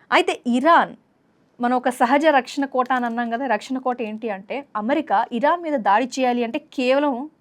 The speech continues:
ఆయుధాలు ఉంటే సరిపోదు. ఇరాన్ భౌగోళిక పరిస్థితి శత్రువులకు ఒక నరకం లాంటిది, పర్వతాల గోడ. ఇరాన్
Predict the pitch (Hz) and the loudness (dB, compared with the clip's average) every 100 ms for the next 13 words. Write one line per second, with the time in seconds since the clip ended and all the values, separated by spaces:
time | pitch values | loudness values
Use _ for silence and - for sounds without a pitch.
0 | - 185 220 269 247 240 233 190 220 208 | -6 -4 0 0 0 -4 -6 -8 -6 -6
1 | 294 403 - - _ 254 302 330 359 269 | -6 -10 -18 -20 _ 2 4 4 2 -6
2 | 214 233 233 262 262 254 - 214 240 - | -2 -2 2 0 0 -6 -4 -4 -4 -8
3 | 262 247 330 359 _ - 233 220 269 262 | -8 -2 -4 -4 _ -10 -10 -4 -2 -2
4 | 240 294 269 214 190 208 208 226 190 190 | -2 -4 -4 -8 -6 -6 -6 -8 -8 -12
5 | 175 185 _ _ _ _ _ _ _ 233 | -14 -18 _ _ _ _ _ _ _ -2
6 | 262 302 311 214 220 262 208 214 196 _ | 0 -2 0 0 0 -2 -4 -2 -4 _
7 | - - 262 349 | -18 0 4 4